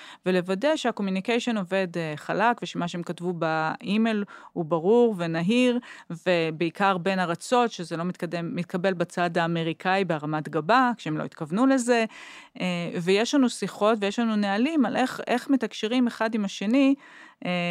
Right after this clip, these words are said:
כדי שזה, כדי שהדבר הזה יצליח. וזה חלק מה-family value. זה עבור האנשים, האנשים פה, אחד הדברים המרכזיים ב-family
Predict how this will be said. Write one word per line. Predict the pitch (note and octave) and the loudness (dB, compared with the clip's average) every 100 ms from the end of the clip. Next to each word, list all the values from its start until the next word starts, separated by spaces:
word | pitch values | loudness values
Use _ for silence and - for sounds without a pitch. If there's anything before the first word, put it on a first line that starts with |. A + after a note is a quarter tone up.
| F3 E3 | -4 -2
כדי | G3 F3+ | 0 2
שזה, | F3+ F#3 E3 F#3 F3 - | 0 -2 0 2 2 0
כדי | - F3+ | -2 -2
שהדבר | F3 G3 F3+ F#3 A3+ | 0 0 2 2 2
הזה | G#3+ G3 | 2 0
יצליח. | F3 - C4 F3+ D3 - _ _ _ _ - | -2 -2 2 2 0 -10 _ _ _ _ -8
וזה | E3 G3 C#4+ | -2 2 2
חלק | - D#4 E4 | 4 2 4
מה-family | D4 C4+ C#4 C#4 C#4 A#3+ | 4 2 4 4 4 4
value. | B3 A#3+ F3+ D#3+ _ _ - _ _ _ - | 2 2 0 -4 _ _ -20 _ _ _ -12
זה | D#3 A#3+ C#4+ | 0 4 6
עבור | G3+ A#3 C4+ | 6 4 4
האנשים, | B3 A3 G#3 - B3 A#3 - - - | 4 4 0 2 4 4 0 -10 -4
האנשים | F3 F3 - B3+ A#3+ | -2 0 4 4 4
פה, | - E4+ D#4+ | 4 4 4
אחד | G3+ - C4+ | 2 2 2
הדברים | B3+ A#3 C4 B3+ | 2 2 4 4
המרכזיים | G3+ F3+ F#3 F3 A3 | 2 -2 -4 -2 -2
ב-family | F#3+ - F#3+ F#3+ E3+ | -4 -2 -4 -2 -4